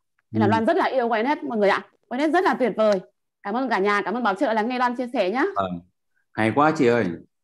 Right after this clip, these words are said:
Speaker 2: Đấy. Như vậy là, ờ, qua câu chuyện của chị, ờ, chị Bùi Loan đúng không ạ?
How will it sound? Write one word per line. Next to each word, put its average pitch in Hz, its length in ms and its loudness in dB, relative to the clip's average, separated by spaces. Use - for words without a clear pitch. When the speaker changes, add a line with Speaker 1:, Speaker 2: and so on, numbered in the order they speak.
Speaker 2:
Đấy. 92 380 -2
Như 107 100 -2
vậy 107 200 2
là, 107 140 2
ờ, 78 200 -14
qua 117 180 2
câu 120 160 4
chuyện 113 240 2
của 85 460 -2
chị, 92 340 -2
ờ, 87 680 -4
chị 85 180 -6
Bùi 95 200 -2
Loan 117 320 2
đúng 117 80 2
không 117 100 0
ạ? - 80 -6